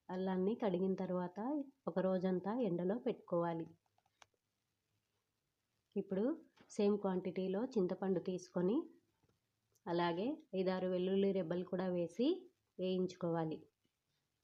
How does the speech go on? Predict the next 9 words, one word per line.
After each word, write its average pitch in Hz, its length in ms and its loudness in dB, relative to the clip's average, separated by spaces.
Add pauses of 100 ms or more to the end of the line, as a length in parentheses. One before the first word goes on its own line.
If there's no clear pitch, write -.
(1300)
ఈ 202 60 -4
ప్రాసెస్ 185 460 -2
అంతా 175 240 2
కూడా 175 300 0
మీడియం 190 380 4
ఫ్లేమ్లో 180 340 2
పెట్టుకొని 175 480 0
ఫ్రై 240 220 0
చేసుకుంటే 180 600 -2